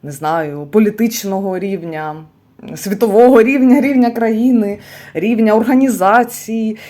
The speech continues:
і так далі, і так далі. Але пам'ятаємо, що це не просто послання, це благословення, це на що, е, вищі сили дають вам благословення, і, здається, в мене поплило відео, боюся, м, зникне звук. Е,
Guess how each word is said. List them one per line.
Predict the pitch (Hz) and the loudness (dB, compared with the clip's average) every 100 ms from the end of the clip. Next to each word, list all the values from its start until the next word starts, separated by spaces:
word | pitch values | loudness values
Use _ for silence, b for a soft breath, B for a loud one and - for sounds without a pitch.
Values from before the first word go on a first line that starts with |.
| - | -10
і | |
так | 208 196 | -6 0
далі, | 220 220 196 | 2 2 0
і | |
так | 196 185 | -6 -2
далі. | 247 359 277 196 B B | 0 2 0 0 B B
Але | 190 226 | 0 2
пам'ятаємо, | 226 220 208 302 359 | 2 0 0 0 -2
що | 262 240 | -6 -8
це | - | 2
не | 254 247 | 4 4
просто | 226 262 262 202 | 2 -2 -2 -8
послання, | 190 185 214 254 339 208 | -10 -6 -2 0 0 -4
це | - 240 | -2 -2
благословення, | 233 226 214 226 208 226 214 156 123 - | -2 -4 -6 -4 -2 0 0 -2 -8 -6
це | 208 226 | -2 -2
на | 202 | -2
що, | 190 - 226 240 285 285 B B - | -6 -10 -4 -2 -2 -4 B B -6
е, | 185 180 175 170 | -2 0 0 -2
вищі | 165 220 - 190 | -2 -4 -4 -8
сили | - 233 262 269 180 | -8 -6 -4 -2 -2
дають | 175 180 220 220 | -4 -4 -6 -4
вам | 185 190 | -4 -2
благословення, | 160 160 170 180 185 285 277 226 - | -6 -10 -12 -10 -4 0 0 0 -2
і, | - | -10
здається, | 185 175 180 208 214 175 | -10 -10 -6 -6 -6 -10
в | 160 | -10
мене | 175 160 | -12 -12
поплило | 156 160 170 160 156 | -14 -16 -12 -10 -8
відео, | 180 247 220 | -8 -4 -4
боюся, | 196 160 160 127 160 - - _ _ | -4 -4 -8 -12 -14 -14 -20 _ _
м, | 156 151 151 _ b b b | -18 -18 -20 _ b b b
зникне | 156 175 190 175 170 | -8 -6 -6 -8 -12
звук. | 170 226 254 - | -8 -8 -10 -14
Е, | - - _ _ _ _ _ _ _ _ | -20 -20 _ _ _ _ _ _ _ _